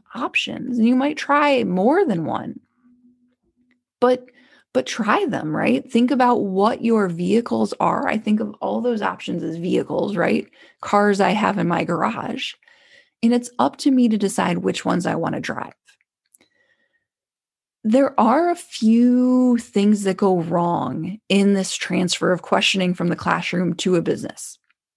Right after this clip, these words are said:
One in particular is asking questions, and we talked about it a second ago, that are more like breadcrumbs, where you're trying to lead someone to a predetermined destination.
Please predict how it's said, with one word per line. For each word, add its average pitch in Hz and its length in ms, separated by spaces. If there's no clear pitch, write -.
One 220 400
in 370 120
particular 233 920
is 208 500
asking 254 460
questions, 190 800
and 190 120
we 190 100
talked - 320
about 196 200
it 180 80
a 180 60
second 185 300
ago, 170 300
that 190 160
are 190 100
more 190 360
like 180 320
breadcrumbs, 269 840
where 196 140
you're 196 140
trying 214 520
to 247 120
lead 208 340
someone 180 560
to 185 180
a 175 60
predetermined 180 720
destination. - 800